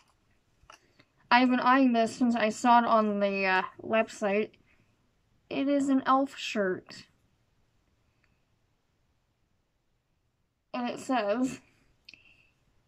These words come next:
"The best way to spread Christmas cheer is singing loud for all to hear." And I love this shirt.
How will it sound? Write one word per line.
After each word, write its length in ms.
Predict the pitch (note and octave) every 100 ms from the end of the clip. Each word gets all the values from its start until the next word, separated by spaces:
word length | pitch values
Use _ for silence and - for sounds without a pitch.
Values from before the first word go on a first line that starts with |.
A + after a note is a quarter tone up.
| _
"The 80 | -
best 380 | B3+ C#4 D4 -
way 120 | D#4
to 80 | D4+
spread 440 | - C4 A#3 A#3
Christmas 440 | - C#4 - D4+ C#4
cheer 380 | - D4 B3+ A#3
is 200 | C#3+ A3
singing 420 | - B3 B3 A#3+
loud 460 | A3 A3 G3 G3 G3+
for 160 | A3
all 200 | G#3 G3+
to 200 | G#3 A3+
hear." 460 | A3 G#3+ G#3 G3+ G3 - _ _ _ _
And 320 | G#3+ G#3+ G#3 G3+
I 460 | A3+ A#3 A#3+ B3 -
love 520 | A#3 A#3 A3+ A3 A3 -
this 220 | - -
shirt. 460 | - D3+ C3 F#3